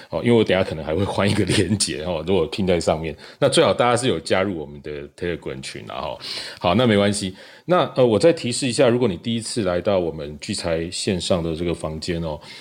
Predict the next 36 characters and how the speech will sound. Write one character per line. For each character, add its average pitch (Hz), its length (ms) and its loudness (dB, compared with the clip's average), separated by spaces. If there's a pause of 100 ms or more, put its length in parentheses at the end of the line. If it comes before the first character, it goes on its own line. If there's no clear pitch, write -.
(160)
那 104 320 0
我 110 80 0
们 98 140 4
的 107 100 4
首 90 300 2
播 120 260 4
时 98 240 -2
间 107 240 0
是 107 160 -4
每 85 220 -4
周 101 240 0
日 104 180 2
晚 76 240 -4
上 92 220 0
的 82 120 -4
九 82 280 -2
点， 73 260 -2 (280)
好， 85 140 -2
每 85 160 -2
周 110 200 2
日 110 100 2
晚 80 160 -2
上 98 220 0
九 92 180 -4
点， 82 180 -4
然 87 120 -2
后 110 60 6
时 - 140 -2
间 98 180 0
大 101 200 4
概 95 80 4
会 98 120 2
到 92 180 2
十 82 200 -6
点 76 240 -10
多。 82 240 -6